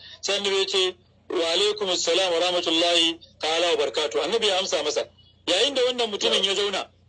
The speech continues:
Speaker 1: sai mutum ya ce, "Alhamdulillahi hamdan kathiran tayyiban mubarakan fihi kama yuhibbu
Speaker 2: Na'am.
Speaker 1: rabbuna an yuhmadu." Ya yi
Speaker 2: Na'am.
Speaker 1: wannan tasbihin, bai zan mai bata tasbihin. Ya ce, "Alhamdulillahi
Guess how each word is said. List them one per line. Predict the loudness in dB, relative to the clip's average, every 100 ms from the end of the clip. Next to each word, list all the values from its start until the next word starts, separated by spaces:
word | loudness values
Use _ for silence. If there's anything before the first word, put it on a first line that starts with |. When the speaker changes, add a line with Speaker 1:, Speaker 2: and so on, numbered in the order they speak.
| -10
Speaker 1:
sai | -2 0
mutum | 0 0
ya | 0
ce, | 0 0
"Alhamdulillahi | 0 0 -2 -4 0 2 4 2 2 2 0 0 -6 -20 _ -8
hamdan | -6 -4 -2 -2 0
kathiran | -2 0 0 0 -2 -2
tayyiban | 0 2 2 -2 -4
mubarakan | -2 -2 0 0 0 -2 -4
fihi | -2 -2 0 0 -2 -8 -20 _ _
kama | -4 -2 0
yuhibbu | 0 0 0 0 0
Speaker 2:
Na'am. | 0
Speaker 1:
rabbuna | 0 -2 0 0 0 -2
an | -2 0
yuhmadu." | 0 0 -2 -2 -4 -12 -12
Ya | -12 _ _ _ _ _ _ _ _ _ -4
yi | 0 2
Speaker 2:
Na'am. | 2
Speaker 1:
wannan | 0 0
tasbihin, | -2 0 0 0 -4 _ _ _
bai | -2 0
zan | 0 0
mai | -2
bata | -2 -4
tasbihin. | -6 -2 0 0 -2 -6 -4
Ya | 0
ce, | 0
"Alhamdulillahi | 2 0 -2 -2 0 2 0 2 2 0